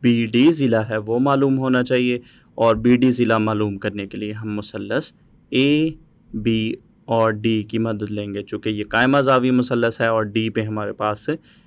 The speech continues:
कायमा जाविया है, और उससे भी पहले हम इस बी पर मौजूद जाविये को, जो मुसल्लस एबीडी है, उसमें जो जाविया एबीडी है, इस जाविया को हम मालूम करेंगे।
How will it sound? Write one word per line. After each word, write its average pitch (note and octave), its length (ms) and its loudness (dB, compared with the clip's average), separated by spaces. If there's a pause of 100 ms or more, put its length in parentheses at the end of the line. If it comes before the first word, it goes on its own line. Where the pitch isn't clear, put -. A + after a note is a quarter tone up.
(340)
कायमा C3 320 4
जाविया G2 360 -6
है, - 120 -18 (520)
और A2+ 380 2
उससे F#3 300 2
भी F3 140 6
पहले C#3+ 260 4
हम A#2 420 -2 (360)
इस C3+ 340 -2 (200)
बी C3+ 440 4
पर E3 240 6
मौजूद A#2+ 580 4
जाविये G#2 420 -2
को, A2 160 -4
जो G#2+ 160 -4
मुसल्लस A2 760 -2 (600)
एबीडी C3+ 680 6
है, A2+ 220 0 (140)
उसमें B2 320 4
जो B2 120 4
जाविया A2+ 460 4 (200)
एबीडी B2 1700 2
है, G#2+ 340 0 (320)
इस C#3+ 220 4
जाविया G#2+ 420 0
को G#2+ 140 -10
हम G#2 160 -6
मालूम G2+ 400 -4
करेंगे। G2+ 360 -14